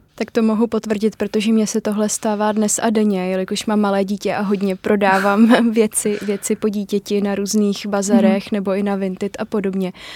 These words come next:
Speaker 1: tak můžu potvrdit, že opravdu jako většina těch lidí, kteří se dneska ozvou a i začnou konverzaci nějakým jako klasickým způsobem, tak se z nich vyklubou tyhle podvodníci.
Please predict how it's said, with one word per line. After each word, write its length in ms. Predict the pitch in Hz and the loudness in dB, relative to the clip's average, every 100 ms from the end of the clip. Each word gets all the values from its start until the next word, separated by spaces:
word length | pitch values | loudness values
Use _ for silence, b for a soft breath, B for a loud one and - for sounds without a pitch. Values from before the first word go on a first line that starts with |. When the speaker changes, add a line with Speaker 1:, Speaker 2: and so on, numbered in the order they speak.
| B B | B B
Speaker 1:
tak 160 | 226 220 | 0 4
můžu 200 | 208 220 | 4 2
potvrdit, 360 | 196 208 202 | -2 -4 -2
že 120 | 208 - | 2 2
opravdu 380 | 202 202 190 | 2 0 2
jako 280 | 196 190 208 196 - - | 0 0 -2 -4 -12 -4
většina 440 | 196 220 208 226 208 | 6 6 6 2 2
těch 240 | 214 - | 0 -4
lidí, 240 | 214 196 | -4 -4
kteří 320 | 190 - 196 196 | -6 -6 -4 -4
se 200 | - 202 | -4 -2
dneska 380 | 202 - - | -4 -4 -4
ozvou 520 | - 208 196 185 175 185 B B 196 | -2 -2 0 0 0 -4 B B 2
a 80 | 226 | 4
i 120 | 247 | 6
začnou 360 | 226 220 233 | 4 4 0
konverzaci 640 | 226 240 220 214 202 190 202 | 4 4 4 2 0 -2 -2
nějakým 400 | 190 190 202 196 | -2 -4 -4 -4
jako 180 | 190 202 | -4 -6
klasickým 540 | 208 202 196 - 233 | -4 -4 -6 -4 -4
způsobem, 640 | - - 208 208 185 165 | -4 -2 0 0 -2 -4
tak 200 | 160 180 | -6 -10
se 120 | - 185 | -8 -6
z 60 | |
nich 160 | 196 190 | -4 -4
vyklubou 420 | 190 - 190 196 | -6 -6 -6 -6
tyhle 280 | 196 196 208 | -8 -6 -6
podvodníci. 680 | 226 214 214 208 196 - | -4 -2 0 0 0 -2